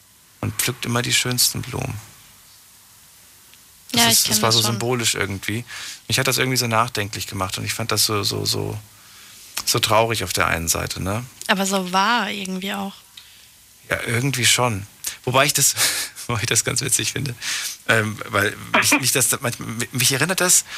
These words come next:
Speaker 1: ich hab mal, äh, vor, vor langer Zeit hab ich das mal wirklich gemacht, dass, dass ich, ähm, da war so eine, das war so ein Job, den ich hatte.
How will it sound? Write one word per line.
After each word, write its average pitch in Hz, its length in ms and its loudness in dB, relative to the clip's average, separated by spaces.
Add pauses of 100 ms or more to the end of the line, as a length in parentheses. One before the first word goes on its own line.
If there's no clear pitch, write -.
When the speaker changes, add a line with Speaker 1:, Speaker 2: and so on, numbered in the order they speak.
(360)
Speaker 1:
ich - 160 2
hab 160 120 0
mal, 165 380 2
äh, 104 180 -2
vor, 98 280 -2
vor - 160 0
langer 98 280 4
Zeit 82 380 2
hab 92 120 -8
ich 98 60 -2
das - 180 2
mal 95 120 -2
wirklich 104 380 0
gemacht, 107 360 2
dass, - 220 2
dass 101 200 2
ich, 101 320 2
ähm, 95 260 0 (1040)
da 101 100 2
war 104 160 6
so 123 120 4
eine, 120 200 0 (680)
das - 160 0
war 107 80 2
so 104 80 4
ein 98 80 0
Job, 104 220 2
den 90 100 0
ich 82 140 -2
hatte. 156 240 2